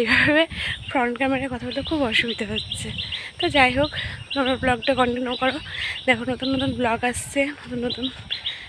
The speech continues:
তো দেখতে থাকো, আশা করি তোমাদের ভালো লাগবে। আর এই যে সকালবেলায়,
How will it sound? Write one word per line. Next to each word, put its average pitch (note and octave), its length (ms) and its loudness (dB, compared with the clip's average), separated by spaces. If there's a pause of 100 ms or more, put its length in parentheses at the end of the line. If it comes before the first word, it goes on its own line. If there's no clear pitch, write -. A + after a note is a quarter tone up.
(1400)
তো D4 60 -4 (160)
দেখতে B3 300 -4
থাকো, C4 200 -2 (1500)
আশা A3+ 180 -2
করি B3+ 180 2
তোমাদের A#3+ 280 -2
ভালো A3 220 -2
লাগবে। - 260 -2 (840)
আর A3 280 2 (1400)
এই C4 100 4
যে D4+ 80 -2 (680)
সকালবেলায়, A#3+ 600 -4